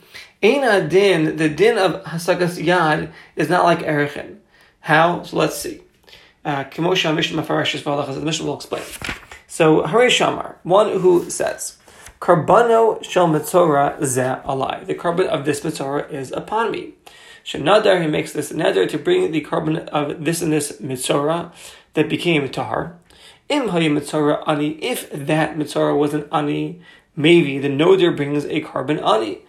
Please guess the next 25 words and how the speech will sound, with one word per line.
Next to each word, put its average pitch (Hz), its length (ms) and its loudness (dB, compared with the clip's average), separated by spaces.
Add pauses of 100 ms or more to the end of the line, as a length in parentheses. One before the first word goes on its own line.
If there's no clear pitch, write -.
(220)
That 151 180 0
is 143 160 -4
what? 143 340 -2
One 190 440 0
keves 208 400 -4
for 147 120 -4
an 143 120 -6
asham, 165 500 -4 (300)
and 165 120 0
then 147 200 0
shtei - 560 2
soirim 165 640 2
or 202 320 6
shnei 160 360 -2
bnei 139 300 -6
yona, 165 500 0 (280)
one 156 240 4
for 143 160 -4
chatas 143 400 -4
and 143 100 -4
one - 120 -4
for - 120 -10
an 139 140 -6
ola. 131 380 -6 (1160)
Asher, 151 560 2